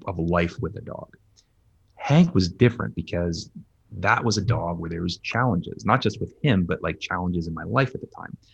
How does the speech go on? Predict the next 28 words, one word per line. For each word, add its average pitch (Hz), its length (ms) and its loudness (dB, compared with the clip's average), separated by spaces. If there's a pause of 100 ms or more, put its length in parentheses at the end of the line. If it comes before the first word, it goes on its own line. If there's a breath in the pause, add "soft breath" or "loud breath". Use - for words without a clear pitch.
(120)
I 120 40 2
think 254 220 4
that's - 180 6
part 117 280 4
of 107 60 4
the 90 80 4
bonding 90 600 4
of 85 100 -10
a 87 40 -8
dog 87 400 -6
is 82 140 -12
when 90 160 -2
you 87 160 -2
have 107 380 -2 (480)
difficult 95 400 -4
times 90 380 -6
for 87 120 -10
yourself 82 640 -6
and 87 100 -10
the 87 40 -6
dog 87 360 -2
is 87 120 -8
there 85 160 -6
by 82 160 -8
your 82 180 -12
side 80 480 -12
during 87 300 -4
them. 139 200 0